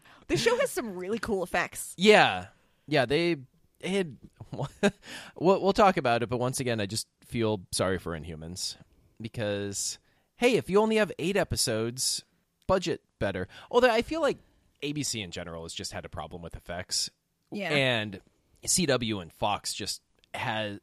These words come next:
Speaker 2: maybe just has better in-house effects teams or something.
Speaker 1: Yeah, but then I'm gonna point back at Ghost Rider again, because everything on Agents of shield this year
Speaker 2: That's
Speaker 1: was
Speaker 2: true.
Speaker 1: top
Speaker 2: Okay.
Speaker 1: notch.
Speaker 2: Hmm.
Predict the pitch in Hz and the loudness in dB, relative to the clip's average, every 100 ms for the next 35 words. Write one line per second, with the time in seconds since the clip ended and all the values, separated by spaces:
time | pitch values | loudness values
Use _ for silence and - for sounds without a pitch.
0 | - 147 139 120 113 - 92 101 101 - | -4 0 2 0 -4 -6 -6 -6 -6 -8
1 | 90 85 - 110 87 87 82 76 82 82 | -8 -8 -8 -10 -8 -6 -6 -8 -10 -8
2 | - 90 82 - 87 - 87 - 92 92 | -8 -8 -12 -10 -8 -8 -8 -10 -10 -12
3 | 110 277 415 494 349 254 381 339 381 - | -10 -4 -2 0 -2 0 2 2 2 -4
4 | 220 269 277 294 - 285 277 247 208 202 | -2 0 4 2 2 0 2 2 0 -4
5 | 220 - 180 147 120 151 110 98 - _ | -2 0 -2 -2 -6 -6 -8 -10 -16 _
6 | 208 214 202 190 - - - 240 359 359 | -6 0 0 0 -4 -8 -2 0 2 2
7 | 226 208 196 190 - 208 180 180 196 160 | 2 0 -2 -8 -4 -4 -4 -4 0 2
8 | 180 165 139 110 - - - 147 143 165 | 2 4 2 0 -8 -12 -2 4 6 6
9 | 220 202 165 - - - - _ _ _ | 4 0 -2 -4 -6 -6 -8 _ _ _
10 | - 123 | -14 -12